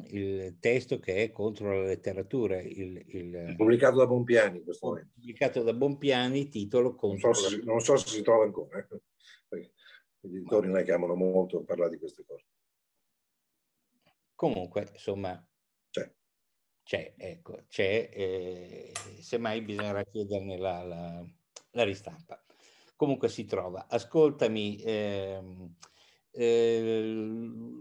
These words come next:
Speaker 1: un'altra questione sulla quale tu hai lavorato molto è il teatro, no? Eh, dicevamo prima, già la parola poeta nasce dal teatro, no?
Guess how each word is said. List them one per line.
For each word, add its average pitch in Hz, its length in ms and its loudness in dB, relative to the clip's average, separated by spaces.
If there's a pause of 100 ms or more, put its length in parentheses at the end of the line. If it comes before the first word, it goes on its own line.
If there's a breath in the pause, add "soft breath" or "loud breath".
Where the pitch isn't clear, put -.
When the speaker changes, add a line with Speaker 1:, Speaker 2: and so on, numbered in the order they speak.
Speaker 1:
un'altra 165 580 2
questione 143 1080 2 (160)
sulla 127 300 -2
quale 143 200 0
tu - 120 0
hai 143 80 6
lavorato 131 440 0
molto 107 320 -4
è 104 40 0
il 95 100 -6
teatro, 87 680 -6
no? 110 420 -10
Eh, 98 800 -8
dicevamo 117 580 2
prima, 127 360 0
già 120 200 4
la 127 140 2
parola 113 340 2
poeta 117 840 0 (600)
nasce 104 640 -6 (360)
dal 90 220 -8
teatro, 92 600 -4 (100)
no? 110 300 -12